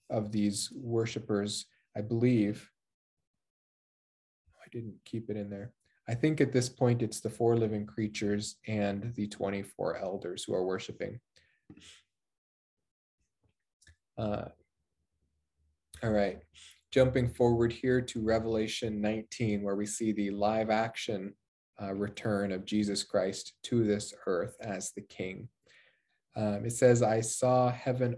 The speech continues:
opened, and behold, a white horse, and he who sat on it is called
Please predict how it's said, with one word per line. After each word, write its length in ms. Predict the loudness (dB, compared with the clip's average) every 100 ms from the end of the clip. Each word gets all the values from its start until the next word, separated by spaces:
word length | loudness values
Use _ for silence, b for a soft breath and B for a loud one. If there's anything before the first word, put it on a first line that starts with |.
| 0
opened, 460 | 0 2 0 2
and 140 | 0 0
behold, 440 | -2 2 4 2
a 120 | -2
white 340 | -4 -4 -4 -4 0
horse, 300 | 0 0 -8
and 120 | -12
he 220 | -4 -2
who 180 | -2 -4
sat 420 | -4 -2 -2 -4 -4
on 200 | -2 -2
it 160 | -2
is 120 | -4
called 440 | -6 -4 0 -2